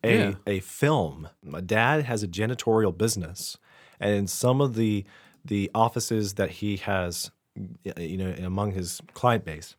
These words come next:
Speaker 1: they, they want him to clean this, the dishes in the sink.
Speaker 2: Yeah.
Speaker 1: And some of them, for good reason. And I don't know how they do it.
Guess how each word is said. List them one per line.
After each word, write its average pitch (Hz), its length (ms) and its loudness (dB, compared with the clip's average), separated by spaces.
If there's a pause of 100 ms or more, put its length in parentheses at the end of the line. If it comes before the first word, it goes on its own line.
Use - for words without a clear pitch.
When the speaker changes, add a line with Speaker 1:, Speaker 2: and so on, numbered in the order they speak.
(760)
Speaker 1:
they, 104 380 2
they 113 140 0
want 107 260 0
him 110 200 -4
to 104 80 -6
clean 98 460 0 (300)
this, 104 380 -2
the 98 180 -4
dishes 107 400 0
in 98 80 0
the 90 80 -4
sink. - 480 -4
Speaker 2:
Yeah. 120 220 0 (560)
Speaker 1:
And 95 120 -2
some 143 280 2
of 98 100 -4
them, 90 320 -4 (180)
for - 360 -2
good 117 180 2
reason. 117 420 0 (480)
And 110 120 0
I - 20 0
don't 127 180 4
know 135 80 2
how 113 220 2
they 123 100 2
do 127 200 4
it. 85 180 -2